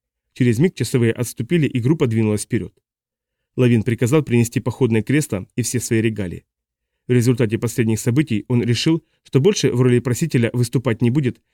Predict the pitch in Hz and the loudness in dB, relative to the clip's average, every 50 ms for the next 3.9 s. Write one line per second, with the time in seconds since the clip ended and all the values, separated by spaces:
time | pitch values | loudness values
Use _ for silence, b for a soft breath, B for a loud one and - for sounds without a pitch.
0 | _ _ - 113 185 202 226 - 196 165 139 - - - 113 101 - - 107 98 | _ _ -6 -2 0 0 2 2 2 0 0 0 0 0 -2 -2 -2 -6 -6 -6
1 | - - - 78 - _ _ _ _ _ _ _ _ _ _ - 127 123 123 113 | -6 -8 -12 -16 -18 _ _ _ _ _ _ _ _ _ _ -6 0 0 2 2
2 | 117 117 - - 170 147 - 131 117 113 - - 113 - 131 147 143 131 - - | 2 0 0 -2 -6 -4 -2 -2 0 2 2 2 2 2 2 2 0 0 0 -2
3 | 156 165 - - 135 - - 117 107 107 107 - - - 101 95 82 - | -6 -6 -2 -2 -2 -2 -2 -2 -2 -2 -4 -4 -6 -8 -8 -8 -8 -12